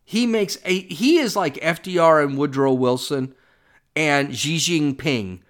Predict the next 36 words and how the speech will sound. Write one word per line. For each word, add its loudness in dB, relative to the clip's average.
all 8
combined. -4
So, 4
you -4
know, 0
here 4
we 6
go. 0
There 0
we 0
go. 0
I -2
mean, -2
this -2
guy 0
is -2
trying 2
to -4
get -4
rid 2
of 0
everything. 0
Now 2
he's, -6
he's, -2
he's 2
been 0
trying 4
to 0
get 4
rid 4
of -2
furnaces 0
from -4
day -4
one. -10